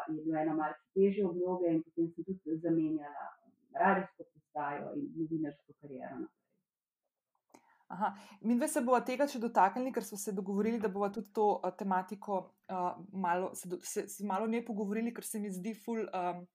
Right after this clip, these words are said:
Speaker 2: zelo lepo, kako si ti to, to, to svojo bolezen, eh, vključila v svoj, v svoje življenje na način, da zaradi te izkušnje, ki jo imaš, ehm, in si jo delila tudi javno,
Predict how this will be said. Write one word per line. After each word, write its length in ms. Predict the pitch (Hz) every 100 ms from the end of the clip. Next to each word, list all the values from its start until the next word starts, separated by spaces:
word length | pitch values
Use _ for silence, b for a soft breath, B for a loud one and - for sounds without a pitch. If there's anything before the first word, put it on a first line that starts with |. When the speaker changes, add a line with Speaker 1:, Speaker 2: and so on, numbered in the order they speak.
| b b b b
Speaker 2:
zelo 200 | 185 226
lepo, 300 | 285 285 247
kako 500 | 247 240 240 247 240
si 240 | - - 190
ti 200 | 233 240
to, 100 | 233
to, 180 | - 233
to 160 | -
svojo 300 | 233 - 196
bolezen, 640 | 202 214 196 208 202 208 202
eh, 280 | 196 175 175
vključila 480 | 196 202 214 - 208
v 100 | 190
svoj, 420 | - 185 196 196
v 100 | 190
svoje 280 | - 190 214
življenje 360 | 214 202 208
na 80 | 214
način, 500 | 202 202 202 220 214
da 440 | 185 180 185 185 185 b b b -
zaradi 320 | 196 196 202
te 100 | 226
izkušnje, 460 | 208 - 226 220
ki 140 | 202 208
jo 100 | 196
imaš, 320 | 190 190 196 - -
ehm, 420 | 190 180 175 175 - -
in 120 | 208
si 140 | 202
jo 60 | 208
delila 360 | 175 196 226 202
tudi 240 | 208 202
javno, 440 | 185 175 202 214